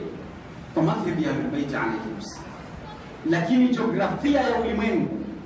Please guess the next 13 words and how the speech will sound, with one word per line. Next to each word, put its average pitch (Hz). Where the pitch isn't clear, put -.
na 175
population 220
yake 202
katika 180
kipindi 254
ambacho 233
Al-Imam 190
Hussein 233
anauawa 170
katika -
mji 262
wa 233
Al-Kufa, 240